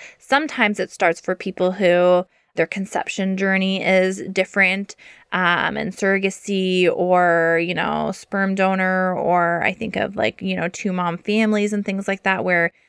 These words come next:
they have to go through different, you know, avenues of conceiving. But often for many,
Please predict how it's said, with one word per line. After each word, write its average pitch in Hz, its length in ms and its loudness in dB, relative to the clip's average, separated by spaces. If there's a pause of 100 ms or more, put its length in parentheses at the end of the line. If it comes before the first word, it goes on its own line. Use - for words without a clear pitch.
(220)
they 180 140 4
have 185 240 -6
to 180 80 -4
go 185 160 0
through 180 360 -2
different, 170 840 -6
you - 220 -6
know, - 380 -6 (100)
avenues 180 640 -2
of 170 160 -4
conceiving. 190 760 -6 (140)
But - 240 2
often 190 480 0
for 175 220 -2
many, 196 840 -2